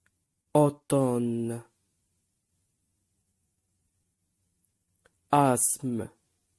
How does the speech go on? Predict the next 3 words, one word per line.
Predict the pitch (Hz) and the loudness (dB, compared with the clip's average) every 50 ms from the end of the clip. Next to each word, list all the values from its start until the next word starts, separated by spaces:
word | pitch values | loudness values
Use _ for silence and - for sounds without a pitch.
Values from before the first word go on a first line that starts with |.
| _ _ _ _ _ _ _ _ _ _ _ _ _ _ _ _ _ _ _ _ _ _ - - | _ _ _ _ _ _ _ _ _ _ _ _ _ _ _ _ _ _ _ _ _ _ -2 0
Asthme. | 143 143 131 123 120 - - - - 123 120 110 110 104 - _ _ _ _ _ _ _ _ _ _ _ _ _ _ _ _ _ _ _ _ _ _ _ _ _ _ _ _ _ _ _ _ _ _ _ _ _ _ _ _ _ _ _ _ _ _ _ _ _ _ _ _ _ _ _ _ _ _ _ _ _ _ - | 2 2 2 2 0 -2 -4 -4 -4 -6 -8 -8 -8 -10 -12 _ _ _ _ _ _ _ _ _ _ _ _ _ _ _ _ _ _ _ _ _ _ _ _ _ _ _ _ _ _ _ _ _ _ _ _ _ _ _ _ _ _ _ _ _ _ _ _ _ _ _ _ _ _ _ _ _ _ _ _ _ _ -4
Amer. | 135 135 131 131 135 143 147 139 135 127 120 113 104 113 110 107 - - _ _ _ _ _ _ _ _ _ _ _ _ _ _ _ _ _ _ _ _ _ _ _ _ _ _ _ _ _ - | -2 -2 0 0 0 0 0 0 0 0 -2 -4 -4 -6 -8 -8 -10 -16 _ _ _ _ _ _ _ _ _ _ _ _ _ _ _ _ _ _ _ _ _ _ _ _ _ _ _ _ _ -2
Amer. | 131 131 131 131 135 143 143 139 135 127 123 120 110 107 113 110 110 113 - | -2 0 0 0 0 0 0 0 0 0 -2 -4 -6 -6 -8 -10 -10 -12 -16